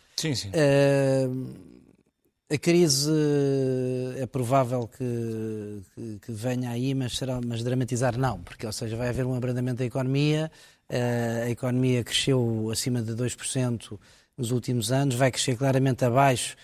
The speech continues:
Speaker 2: eh, de dois por cento. Aliás, uma das coisas de que não se percebe o cenário macroeconómico do, do, do P S D é uma projeção muito acima.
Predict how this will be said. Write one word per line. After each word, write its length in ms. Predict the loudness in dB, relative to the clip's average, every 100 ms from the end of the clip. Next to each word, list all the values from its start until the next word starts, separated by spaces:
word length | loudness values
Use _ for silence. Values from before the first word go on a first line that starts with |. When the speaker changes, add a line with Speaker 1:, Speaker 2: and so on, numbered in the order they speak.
| -20 _ _
Speaker 2:
eh, 460 | 0 2 2 -2 -2
de 140 | -2
dois 240 | 0 -2 0
por 100 | 0
cento. 280 | 0 2
Aliás, 240 | 0 0 0
uma 160 | 0
das 120 | -2 -2
coisas 320 | -2 -2 -4
de 80 | -4
que 100 | -4
não 100 | -4
se 80 | -4
percebe 240 | -4 -6
o 40 |
cenário 280 | -6 -4 -4
macroeconómico 760 | -2 -2 -4 -4 -4 -4 -4 -6
do, 220 | -8 -8 -6
do, 180 | -6 -6
do 120 | -6
P 140 | -4
S 180 | -4 -4
D 280 | -4 -2 -2
é 60 |
uma 160 | -2 -2
projeção 500 | -2 -2 -2 -2 -2
muito 200 | -2 -2
acima. 380 | -4 -2 -2